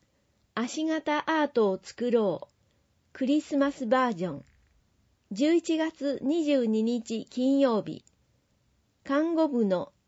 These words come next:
谷口美香子さんによる、腎代替療法が必要と言われたら。腹膜透析を中心に。理学療法士の鈴木大豪さんによる、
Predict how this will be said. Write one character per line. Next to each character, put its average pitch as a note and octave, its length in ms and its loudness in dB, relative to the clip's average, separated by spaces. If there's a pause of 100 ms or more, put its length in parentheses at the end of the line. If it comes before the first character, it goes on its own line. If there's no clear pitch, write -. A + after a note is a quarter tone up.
谷 C#4 300 2
口 A3+ 320 -2
美 C#4 140 -2
香 D4 140 2
子 C#4+ 120 2
さ A3 220 -2
ん G3+ 120 -2
に F#3 120 -4
よ F#3 120 0
る、 F3 200 -4 (400)
腎 B3+ 480 0
代 C#4+ 260 2
替 D#4+ 280 2
療 D4+ 280 4
法 A#3+ 240 6
が G#3 160 0
必 - 320 -6
要 D4 220 8
と C#4 180 6
言 C4 140 4
わ C4 140 6
れ B3+ 120 4
た A#3 160 -6
ら。 G3 160 -8 (1300)
腹 B3+ 220 -4
膜 E4 300 0
透 D#4 220 2
析 A3 380 0
を G3+ 60 0
中 A3 260 0
心 G#3+ 400 -2
に。 G3+ 200 -6 (1160)
理 B3 200 -2
学 D#4+ 300 2
療 D4+ 280 6
法 C#4+ 220 8
士 A#3+ 160 -4
の G3+ 240 -2 (200)
鈴 D4+ 300 0
木 D#4 160 4
大 E4 300 4
豪 C4 240 10
さ A3 220 -2
ん G3+ 120 -2
に G3 140 -4
よ F#3+ 120 2
る、 G3 260 -2